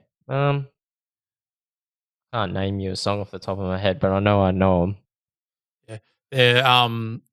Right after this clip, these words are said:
Speaker 2: their article. So, like, o-, on the, i-, in the article, um, a lot of either, uh, so a lot of musicians have written, like, the blurb for them,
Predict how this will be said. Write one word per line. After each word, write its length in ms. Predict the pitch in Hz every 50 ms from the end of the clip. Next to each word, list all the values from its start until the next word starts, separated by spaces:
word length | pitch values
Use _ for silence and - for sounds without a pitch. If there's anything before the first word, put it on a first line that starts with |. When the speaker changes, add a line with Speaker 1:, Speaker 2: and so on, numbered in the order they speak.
| _ _ _ _ _ _ _ _ _ _ _ _ _ -
Speaker 2:
their 880 | - 123 120 120 120 120 120 123 120 120 120 117 117 113 117 113 117 -
article. 500 | - 117 113 113 117 113 - - 117 117
So, 140 | - - 139
like, 200 | 131 135 123 - - _ _ _ _ _ -
o-, 160 | 139 139 147
on 180 | - 156 151 156
the, 200 | 156 147 - - -
i-, 220 | 151 147 156 -
in 160 | - 160 165 156
the 120 | 151 -
article, 600 | 127 120 120 120 113 - - 117 113 113 117 -
um, 500 | 120 113 110 110 107 107 107 104 104 107 _ _ _ _ _ _ _ _ -
a 60 | 127
lot 240 | 120 120 120 113 120
of 240 | 113 113 110 - - - _ _ _ _ _ _ _ -
either, 460 | 131 117 117 110 110 107 104 104 107 _ _ _ _ _ _ _ _ _ _ _ _ -
uh, 300 | 127 113 113 113 117 117
so 140 | - - 123
a 20 |
lot 180 | 120 123 120 117
of 60 | 113
musicians 460 | 117 117 110 120 120 113 - 117 104 117
have 160 | 117 107 110
written, 200 | 120 120 117 113
like, 180 | 113 110 113 110
the 80 | 110
blurb 380 | 107 - 113 110 110 110 110 -
for 240 | - - 120 117 107
them, 180 | 110 104 110